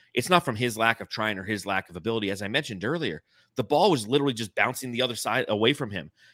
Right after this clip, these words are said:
It's, it's not from him trying to, you know, f-, do one of his fake box outs from ten feet away. No, he's in there. He's grinding. He's trying to, he's, he, he's trying to make himself,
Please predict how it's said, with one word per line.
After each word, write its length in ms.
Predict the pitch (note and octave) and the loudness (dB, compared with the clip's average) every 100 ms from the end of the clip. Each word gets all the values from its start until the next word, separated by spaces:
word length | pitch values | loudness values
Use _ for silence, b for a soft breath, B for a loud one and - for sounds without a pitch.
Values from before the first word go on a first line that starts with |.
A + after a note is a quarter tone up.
| b | b
It's, 200 | - A2+ | -6 -2
it's 180 | C3+ A#2+ | -4 2
not 160 | D#3+ F3+ | 2 2
from 100 | D#3 | -2
him 260 | D3+ D3 B2+ _ _ _ | -2 -4 -8 _ _ _
trying 300 | - C3+ B2+ | 0 0 0
to, 240 | - G#2+ F#2 - | -2 -2 -6 -6
you 100 | A#2+ | -2
know, 60 | |
f-, 160 | G#2 - B2 | -2 -4 0
do 200 | A2+ C3+ | 4 4
one 100 | B2+ | 4
of 60 | |
his 160 | A#2+ G#2+ | 0 0
fake 300 | - A#2+ G2+ | 2 2 4
box 340 | A2 B2 - | 4 4 2
outs 240 | G#2 G2+ - | 0 0 -4
from 180 | G#2 | -8
ten 220 | F#2 A#2 G#2+ | -4 -4 -4
feet 180 | A2+ | -4
away. 400 | F#2+ F#2 A#2+ G#2+ b b b | -2 0 2 0 b b b
No, 80 | C#3 | -2
he's 180 | C#3+ G3 | 0 0
in 140 | F3+ | 0
there. 120 | F3+ | 0
He's 160 | A2+ D#3 | -2 -4
grinding. 380 | C3 B2 D#3+ G#2+ | -2 0 0 -2
He's 160 | C3+ | -6
trying 300 | - - C#3+ D#3+ | -4 -4 -4 -4
to, 300 | G#2 F2+ E2 _ _ | -4 -4 -6 _ _
he's, 220 | - G#2 - | -8 -8 -8
he, 180 | G#2+ A#2+ | -10 -8
he's 220 | A2 A2 | -8 -10
trying 340 | - C#3+ D#3+ | -4 -2 -2
to 100 | C#3 | -4
make 180 | A#2+ A#2+ | -4 -4
himself, 540 | A#2+ A2 G#2+ G2+ - | -6 -4 -2 -2 -4